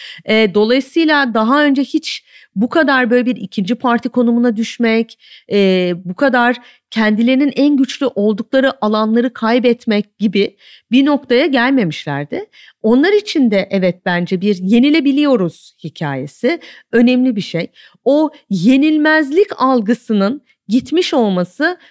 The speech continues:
şu anda bence muhalefetin en büyük kozu. Yani hani o, e, vardır ya böyle boks maçındaki ilk yumruk gibi. E, evet ilk kez devrildiği yere o anlamda Adalet ve Kalkınma Partisi ve seçmenler de devrilebileceğini de gördü.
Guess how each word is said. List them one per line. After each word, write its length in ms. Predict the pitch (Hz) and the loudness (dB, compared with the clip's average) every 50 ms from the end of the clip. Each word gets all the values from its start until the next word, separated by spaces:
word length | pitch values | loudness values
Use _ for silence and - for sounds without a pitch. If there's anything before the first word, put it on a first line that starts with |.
| _ _ | _ _
şu 180 | - - 311 | -6 -2 0
anda 240 | 311 294 269 240 226 | 2 2 2 2 0
bence 260 | 208 214 214 220 277 | 0 0 0 0 0
muhalefetin 540 | 285 269 254 233 226 226 220 240 226 - 254 | 0 2 2 2 0 0 0 -2 -2 -2 -2
en 200 | 269 254 214 170 | 0 0 0 0
büyük 220 | 175 202 240 _ _ | -2 -4 -6 _ _
kozu. 380 | - 208 180 - - 151 - _ _ _ _ - | -4 -4 -4 -4 -6 -10 -12 _ _ _ _ -6
Yani 240 | - 208 208 214 220 | -2 0 0 2 2
hani 180 | 226 226 233 240 | 2 2 2 2
o, 220 | 240 240 233 226 - - _ - | 2 2 0 0 -4 -16 _ -8
e, 380 | - 202 214 214 208 196 185 185 | -4 -2 0 0 0 -2 -4 -4
vardır 380 | 190 208 220 233 226 269 277 | -2 -2 0 0 0 -2 -2
ya 160 | 262 233 202 190 | 0 -2 0 0
böyle 340 | 202 202 196 190 190 180 - | 0 0 0 0 -2 -2 -4
boks 320 | 190 170 262 254 - - 233 | -2 -2 -2 -2 -2 -2 -2
maçındaki 520 | 220 214 - - 220 208 208 208 - 233 | -2 -2 -2 -2 0 0 0 -2 -2 -4
ilk 280 | - 226 208 - - 220 | -4 -4 -4 -4 -2 0
yumruk 320 | 202 196 185 180 - _ | 2 2 2 0 -4 _
gibi. 320 | - 180 151 190 262 349 349 _ - - - - - - | -6 -4 -2 -2 -4 -4 -6 _ -20 -20 -20 -20 -10 -2
E, 80 | 220 233 | 0 2
evet 520 | 240 233 - - 254 240 285 330 - - - | 2 2 2 0 0 2 2 -2 -2 -4 -4
ilk 220 | 240 247 - - | -4 -4 -4 -2
kez 260 | - 254 269 254 220 | -2 0 0 0 2
devrildiği 560 | 202 214 196 196 185 208 202 175 233 269 269 233 | 2 2 2 2 2 0 0 0 0 0 2 2
yere 300 | 226 185 156 147 143 - | 2 2 0 -2 -4 -6
o 120 | - 170 165 | -4 -4 -4
anlamda 440 | 156 151 151 151 147 147 156 147 143 | -2 -2 -4 -4 -6 -6 -6 -6 -6
Adalet 300 | 147 156 147 147 - - | -4 -4 -4 -6 -6 -8
ve 60 | 147 | -10
Kalkınma 400 | - 160 151 151 - 175 160 151 | -8 -6 -8 -6 -6 -6 -6 -6
Partisi 600 | - - 147 147 143 _ - - - 277 330 - - - - - _ - | -6 -6 -8 -8 -8 _ -16 -12 -6 -6 -6 -6 -6 -14 -20 -20 _ -4
ve 180 | 226 311 403 392 | -2 0 0 0
seçmenler 640 | - - 285 254 247 - 269 269 277 294 330 330 285 | 0 0 0 0 0 0 -2 0 2 2 2 2 0
de 100 | 277 220 | 0 0
devrilebileceğini 720 | 240 233 220 220 240 254 214 214 196 196 - - 190 202 240 | 2 0 2 0 -2 -2 -2 -2 -4 -4 -4 -2 -4 -2 -2
de 40 | 320 | 0
gördü. 480 | 240 240 202 190 185 175 156 151 139 | 0 2 2 2 2 2 0 -4 -8